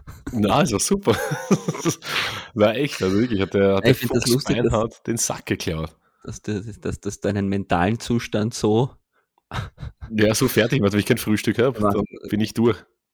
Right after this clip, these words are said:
Speaker 1: Dass du dann, dass du erstens wieder zum A-Decken musstest und zweitens deine Schuhe stehen hast lassen, aber
Speaker 2: Ja, ich muss
Speaker 1: so
Speaker 2: mir auch, anscheinend muss man da wie, wie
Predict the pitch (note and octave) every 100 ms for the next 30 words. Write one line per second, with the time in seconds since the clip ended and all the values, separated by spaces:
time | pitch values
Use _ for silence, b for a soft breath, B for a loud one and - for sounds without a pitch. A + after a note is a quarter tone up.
0 | _ - G2+ - F2+ F#2+ G2+ F#2+ G2 -
1 | G2+ - F#2+ - A2 - G#2 G2+ A2 G2+
2 | G2+ G2+ G#2 - G#2+ A2 A2+ - G#2+ -
3 | G2 F#2+ - - G2+ G2+ - A#2 E2+ -
4 | G2 E2+ G2 - F2+ D#2 - G2 F#2 G2+
5 | G2+ G2+ A2 - _ _ _ _ _ _
6 | _ _ _ b b C#2 G2 G#2+ G2 G#2
7 | F#2+ B2 G#2+ G2+ - F#2+ G#2+ G#2+ A2 G2+
8 | G2+ G2+ G#2 G2 F#2+ G2 G2 G2